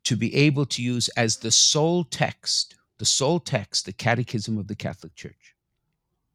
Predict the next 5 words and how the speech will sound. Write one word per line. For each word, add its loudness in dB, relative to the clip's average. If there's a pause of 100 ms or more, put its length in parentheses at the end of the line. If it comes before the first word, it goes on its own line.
(720)
So 4
that 2 (800)
if 2
you 6
have 4